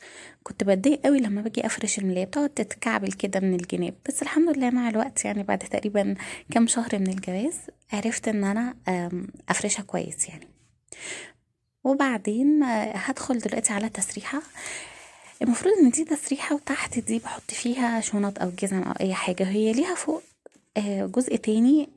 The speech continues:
مراية بيتحط عليها، آم، مراية عادية، بس هي، آه، ليها الإطار بتاعها، آه، المراية اللي جوه لما اتكسرت أنا شلت الإطار مؤقتا، بس بحطه، يعني بشيله وبحطه.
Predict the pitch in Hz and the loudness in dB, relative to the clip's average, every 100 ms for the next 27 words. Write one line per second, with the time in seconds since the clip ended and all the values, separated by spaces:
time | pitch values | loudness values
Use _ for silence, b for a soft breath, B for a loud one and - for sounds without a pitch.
0 | - 202 202 240 220 165 165 - - - | -4 0 2 4 4 0 -6 -16 -20 -20
1 | - 196 196 - - - 180 185 214 196 | -8 -6 -4 -4 -4 -4 -2 -2 -2 -2
2 | 175 170 - 175 170 175 175 175 - - | -2 -4 -4 -4 -2 -4 -4 -6 -6 -8
3 | - - 247 381 262 233 269 269 262 B | -6 2 4 4 4 0 0 0 -4 B
4 | B B - 285 - 254 240 269 269 285 | B B 2 2 4 2 4 4 2 0
5 | 285 - 202 196 190 208 254 - - 208 | -2 -2 -2 0 -2 0 0 0 -2 0
6 | 247 226 208 220 - 240 330 - 196 190 | 0 0 -4 -4 -4 -4 -4 -2 -2 -2
7 | 196 202 220 196 214 233 302 311 311 - | -2 0 0 0 0 4 4 4 0 0
8 | 302 277 285 285 285 240 220 240 247 - | 4 6 6 4 0 -2 0 4 4 2
9 | - 254 311 294 - 247 240 - - 165 | 0 4 6 6 4 2 2 0 -6 -4
10 | 160 - 175 - 349 320 247 - 190 - | -4 -4 -2 0 0 0 0 -2 -6 -12